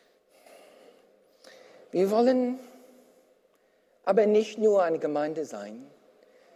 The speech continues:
was sicher ist, was sinnvoll ist,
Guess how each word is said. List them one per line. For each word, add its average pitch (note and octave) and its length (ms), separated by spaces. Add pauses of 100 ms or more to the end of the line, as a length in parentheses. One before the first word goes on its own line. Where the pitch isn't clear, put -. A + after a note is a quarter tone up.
(200)
was A#2+ 160
sicher C3+ 340
ist, - 300 (1500)
was - 220
sinnvoll A#3 560
ist, - 440